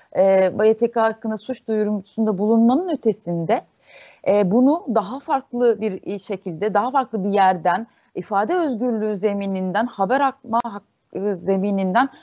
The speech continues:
tartışmaya açmasının gerektiğini düşünüyorum. E, ve tabii ki, e, medyanın da böyle, bir daha böyle durumlar yaşandığı zaman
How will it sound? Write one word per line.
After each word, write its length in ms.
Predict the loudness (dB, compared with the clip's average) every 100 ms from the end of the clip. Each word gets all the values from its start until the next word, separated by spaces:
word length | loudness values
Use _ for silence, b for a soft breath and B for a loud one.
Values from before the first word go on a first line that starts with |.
| B 0
tartışmaya 600 | 0 0 -4 0 2 2
açmasının 520 | 0 -8 -4 -2 2
gerektiğini 560 | 4 2 -2 -6 -4
düşünüyorum. 560 | -6 -8 -6 -2 -2 -2 b b b -2
E, 220 | 0 2
ve 100 | 2
tabii 340 | 2 2 0
ki, 240 | -4 -6 -6 b b -2
e, 380 | 0 2 0
medyanın 760 | 0 2 2 2 2 0 0 0
da 160 | 0 2
böyle, 420 | 2 2 0 -4
bir 100 | -2
daha 220 | 0 -2
böyle 260 | -6 -8 -8
durumlar 360 | -8 -4 -4
yaşandığı 600 | -2 -4 -6 -6 -4 -4
zaman 320 | -4 -2 -4